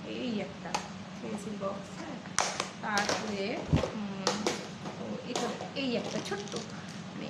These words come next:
এই পেন্সিল বক্সটা খুব সুন্দর। খুলবো কী করে? হুম,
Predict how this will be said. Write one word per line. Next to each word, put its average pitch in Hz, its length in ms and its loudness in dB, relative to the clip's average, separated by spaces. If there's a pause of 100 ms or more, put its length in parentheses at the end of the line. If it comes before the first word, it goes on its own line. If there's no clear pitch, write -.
এই 285 180 0
পেন্সিল 320 260 0
বক্সটা 339 200 -4
খুব 339 100 -2 (140)
সুন্দর। 226 280 0 (3000)
খুলবো 254 280 -4
কী - 160 -6 (120)
করে? - 120 -4 (4000)
হুম, 220 100 2